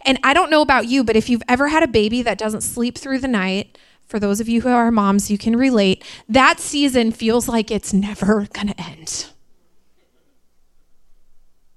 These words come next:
And guess what? It ends. But in those moments when you, when you're in a, a toxic relationship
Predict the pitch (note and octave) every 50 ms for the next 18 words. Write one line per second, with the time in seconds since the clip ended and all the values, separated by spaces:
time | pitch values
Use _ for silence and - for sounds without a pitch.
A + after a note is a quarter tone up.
0 | _ _ - - - - - _ - - - - _ _ _ - _ _ - -
1 | D4+ D#4+ D#4+ F4 E4+ E4+ - - E4+ F#4 E4+ A3 - - - - _ _ _ _
2 | - F4+ F#4+ G4+ G#4+ A#4 A4 B3+ F#3 F3+ - - - - _ _ _ _ _ _
3 | _ - F4 - - - E4 F#4 F#4 F#4 F#4+ F#4 F#4 - E4 D#4 D4+ D#4 D#4+ F#4
4 | F#4 D4+ B3 A#3+ - - C4+ C#4 C#4+ C#4 - - - - - - D4 D4+ D#4+ D#4
5 | - - D4+ E4 E4+ D#4 - - D4 D4 - - D4+ D#4 D#4 - - E4 D#4+ -
6 | D#4 D4+ D4 C#4 C#4 D4 D#4+ - - - C#4 B3+ - - A3 G#3 F#3+ G3+